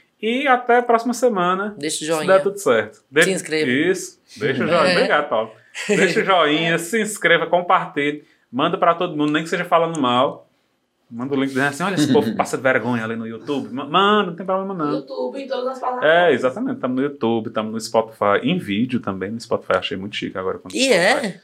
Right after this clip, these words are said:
Speaker 1: Spotify
Speaker 2: Não
Speaker 1: autorizou
Speaker 2: sabia.
Speaker 1: o podcast em vídeo também
Speaker 2: Eu não
Speaker 1: lá.
Speaker 2: sabia.
Speaker 1: Pois é, estamos no Spotify em áudio e em vídeo e em várias outras plataformas de áudio aí também. Pois é isso.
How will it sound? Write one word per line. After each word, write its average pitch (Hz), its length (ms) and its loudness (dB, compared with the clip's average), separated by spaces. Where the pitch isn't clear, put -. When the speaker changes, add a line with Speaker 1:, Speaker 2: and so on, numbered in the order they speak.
Speaker 1:
Spotify - 440 -8
Speaker 2:
Não 113 80 6
Speaker 1:
autorizou 123 640 2
Speaker 2:
sabia. 139 100 0
Speaker 1:
o - 60 -4
podcast 143 460 -2
em 165 60 -10
vídeo 110 320 -8
também 110 220 -4
Speaker 2:
Eu 175 80 0
não 175 80 0
Speaker 1:
lá. 180 60 -2
Speaker 2:
sabia. 214 380 -2
Speaker 1:
Pois 175 200 0
é, 143 220 0
estamos 131 320 -8
no 139 80 -8
Spotify 139 360 0
em 131 180 0
áudio 139 340 2
e 185 140 -4
em 202 80 -6
vídeo 135 340 -4
e 135 80 -16
em 165 160 -10
várias 139 380 2
outras - 260 -8
plataformas 143 560 -2
de 147 100 -2
áudio 110 300 4
aí 110 60 -4
também. 98 400 -8
Pois 143 140 -4
é 196 180 4
isso. - 360 -4